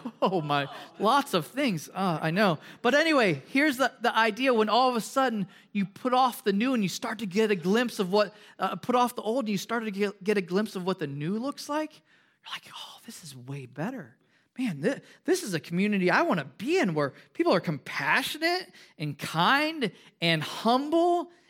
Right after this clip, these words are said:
and meek and patient." A-, a-, and all of this wrapped in love. It sounds like a hippie commune. You're like, "Are you kidding me? I want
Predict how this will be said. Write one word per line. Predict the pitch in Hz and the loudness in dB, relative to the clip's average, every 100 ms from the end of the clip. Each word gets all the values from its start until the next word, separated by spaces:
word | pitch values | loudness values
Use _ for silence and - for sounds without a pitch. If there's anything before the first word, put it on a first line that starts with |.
| _ - | _ -2
and | 156 147 147 165 | -2 0 -2 0
meek | 190 311 381 392 - - - _ _ _ _ | 4 4 4 2 -4 -16 -20 _ _ _ _
and | 180 160 147 | -2 -2 -4
patient." | - 226 311 359 - 403 415 403 _ _ _ _ - | 0 2 2 0 0 -2 -2 -6 _ _ _ _ -2
A-, | 208 214 | 0 0
a-, | 240 | -2
and | 254 247 226 | -2 -2 2
all | 214 302 392 | 4 6 6
of | 359 | 4
this | 349 - | 4 2
wrapped | 202 214 311 370 - | 2 4 4 2 2
in | 226 | 0
love. | 180 165 180 339 415 | 4 4 6 6 4
It | 359 | 2
sounds | - 320 320 | 0 0 2
like | 233 | 2
a | |
hippie | 175 370 381 330 | 2 2 2 0
commune. | - 330 359 415 349 220 175 | 2 2 4 4 2 2 2
You're | 196 | 2
like, | 208 - 359 294 | 0 -2 -8 -6
"Are | - 254 262 | 2 4 6
you | 302 | 4
kidding | 302 - 311 349 381 | 2 0 4 4 4
me? | 415 427 - - - | 4 2 0 -16 -2
I | 262 349 | 4 4
want | 339 247 226 233 320 381 | 4 0 -4 2 4 4